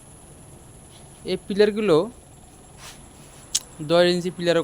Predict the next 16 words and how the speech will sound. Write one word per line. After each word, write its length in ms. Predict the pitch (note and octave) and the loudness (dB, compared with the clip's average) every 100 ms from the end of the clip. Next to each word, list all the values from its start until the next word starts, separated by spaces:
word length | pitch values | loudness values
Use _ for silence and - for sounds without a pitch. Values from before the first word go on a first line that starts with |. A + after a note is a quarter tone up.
| D#3+ | 2
করা 160 | D3+ C#3 | 2 2
হয়েছে, 340 | C#3+ C#3 C#3 B2+ F#3 - - - - - - | 0 -2 -4 -6 -6 -14 -20 -20 -20 -18 -6
সেজন্য 360 | F3 E3+ F3+ F3 E3 | -2 0 -2 -2 -4
তিনি 200 | E3+ D3+ G3+ - - - - - - C#3+ | -2 0 -2 -8 -20 -20 -20 -20 -14 -2
দশ 120 | E3 D#3+ | 0 0
ইঞ্চি 160 | D3+ E3 | -4 -6
পিলার 200 | D#3+ D#3 D3+ | -2 0 0
নিয়েছেন 360 | D3+ C#3+ C3+ D#3 A3+ - - - - - - | -2 -2 -4 -4 -6 -14 -20 -20 -20 -20 -20
শুধু 160 | - D3+ - | -10 -8 0
ক্যাপ 180 | D#3 C#3 | 2 2
বাটন। 240 | C3+ C3 F#3 A#3+ - - - - - - - - - - - - - - - - - - - D#3 | 0 0 -4 -10 -18 -20 -20 -20 -20 -20 -20 -20 -20 -20 -20 -20 -20 -20 -20 -20 -20 -20 -6 -4
দেখুন 220 | D3+ E3 D#3 | -2 -4 -4
কীভাবে 240 | D#3 D3+ D3 | -2 0 0
লাগাইতে 280 | C3+ C3 A#2+ | 0 -2 -4
হয়। 140 | B2 F#3+ - - - - - - - - - - - - - - - D#3+ | -6 -10 -20 -20 -20 -20 -20 -20 -20 -20 -20 -20 -20 -20 -20 -20 -16 -8
আমাদের 220 | D#3+ E3+ | -2 -2